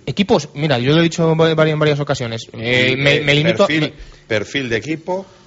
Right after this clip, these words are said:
Speaker 2: perfil de,
Speaker 1: Bueno, soy mo-
Speaker 2: y de entrenador, que
Speaker 1: No, no, no,
Speaker 2: también
Speaker 1: pero, por ejemplo, vamos a ver, yo me limito a ámbito A C B, no voy a entrar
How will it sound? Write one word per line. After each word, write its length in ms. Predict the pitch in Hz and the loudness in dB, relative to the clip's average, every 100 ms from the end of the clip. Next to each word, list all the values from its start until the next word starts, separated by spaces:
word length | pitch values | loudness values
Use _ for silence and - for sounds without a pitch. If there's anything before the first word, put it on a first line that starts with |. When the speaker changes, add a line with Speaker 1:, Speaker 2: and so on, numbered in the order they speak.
| - _ | -20 _
Speaker 2:
perfil 600 | 101 98 - 123 117 113 | -8 -8 -6 -4 -4 -4
de, 120 | 110 | 0
Speaker 1:
Bueno, 180 | 175 156 | 2 0
soy 140 | - | 0
mo- 140 | 180 180 | 0 0
Speaker 2:
y 20 | |
de 80 | 107 | -2
entrenador, 640 | 104 107 107 110 147 185 156 | -4 -6 -4 0 2 2 -2
que 80 | 202 | 0
Speaker 1:
No, 80 | |
no, 60 | 220 | 2
no, 40 | 220 220 | 4 2
Speaker 2:
también 80 | - | 2
Speaker 1:
pero, 180 | 123 | -2
por 100 | 120 | 0
ejemplo, 260 | 131 165 131 | 0 2 2
vamos 140 | 147 | 2
a 60 | 151 | 2
ver, 120 | 117 | 0
yo 100 | 123 | 0
me 80 | 160 | 2
limito 320 | 175 170 147 | 2 2 2
a 60 | 165 | 2
ámbito 260 | 160 147 151 | 2 0 0
A 20 | |
C 140 | 147 | 0
B, 100 | 120 | -2
no 80 | 117 | -2
voy 100 | 127 | -2
a 40 | |
entrar 260 | 127 127 131 | 0 0 2